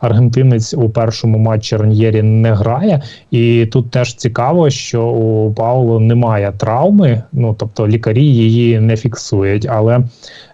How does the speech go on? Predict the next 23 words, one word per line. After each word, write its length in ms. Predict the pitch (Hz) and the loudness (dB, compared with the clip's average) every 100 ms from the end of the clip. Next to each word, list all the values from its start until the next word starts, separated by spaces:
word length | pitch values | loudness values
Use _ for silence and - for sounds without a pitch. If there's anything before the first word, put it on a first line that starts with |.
| - | -4
разом 440 | 117 120 120 117 | 0 0 0 0
з 60 | 117 | 0
тим 220 | 147 175 | -2 0
футболіст, 640 | 156 110 110 120 160 - | 0 0 2 0 0 -2
е, 80 | 120 | -6
продовжує 640 | 107 113 117 123 117 117 | -4 -2 0 0 0 0
відчувати 680 | 110 107 - 113 120 113 107 | 0 -2 -2 -2 0 -2 -2
якийсь, 380 | 110 120 117 - | -2 -2 -2 -4
е, 200 | 117 113 | -4 0
незрозумілий 840 | 113 117 98 113 110 113 117 110 | 2 0 0 0 2 2 2 2
дискомфорт, 680 | 107 107 - 110 104 143 180 - - - - | 2 0 -2 -4 0 0 -2 -4 -18 -16 -2
е, 120 | 113 | 0
через 400 | 110 120 110 104 | 0 0 0 0
який 420 | 107 104 139 131 | -2 0 0 2
він 420 | 107 113 113 120 113 | 2 2 2 0 0
не 100 | 117 | 2
може 340 | 117 110 107 | 2 0 0
демонструвати, 960 | 104 107 107 - 113 107 107 107 107 107 - - _ | 0 0 0 -2 -2 0 -2 -2 -4 -4 -8 -20 _
е, 160 | 113 117 | -2 -2
сто 240 | - 117 | -2 0
відсотків 540 | 110 107 117 110 113 | 0 -2 -4 -2 -4
свого 320 | 107 123 110 110 | -2 0 0 0
таланту, 540 | 113 120 170 190 127 | -2 -2 0 0 0